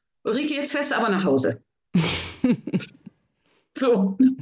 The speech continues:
das haben wir natürlich nicht getan, aber so als Stimmung, ne, zu sagen: „Ulrike, wir schätzen das, wie sehr du dich engagierst und die beobachten das total genau. Die wusste, dass ich da sitze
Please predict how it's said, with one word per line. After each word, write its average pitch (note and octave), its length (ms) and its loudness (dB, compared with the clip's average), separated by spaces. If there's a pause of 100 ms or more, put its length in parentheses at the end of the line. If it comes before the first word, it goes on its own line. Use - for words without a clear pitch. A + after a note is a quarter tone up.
(320)
das B3+ 100 -4
haben C#4+ 100 4
wir C#4+ 100 0
natürlich C4 240 4
nicht E4+ 220 0
getan, A3 340 -2
aber A#3 180 -2
so C4 140 0
als B3 260 -6
Stimmung, D4+ 440 2
ne, B3+ 260 0
zu A3 140 0
sagen: G#3+ 260 -2 (480)
„Ulrike, C4 380 4
wir C4 100 2
schätzen D4+ 420 2
das, G3+ 200 0
wie G3 100 2
sehr A3 240 0
du G#3+ 60 2
dich G#3+ 180 0
engagierst F3 560 -2
und F#3 100 2
die F#3+ 60 0
beobachten G3 560 0
das F#3+ 160 -4
total G3 480 -2
genau. D#3+ 340 0
Die G3 200 2
wusste, D4+ 320 -2
dass F3+ 180 -4
ich F#3 140 -4
da F#3 160 -2
sitze F#3+ 520 0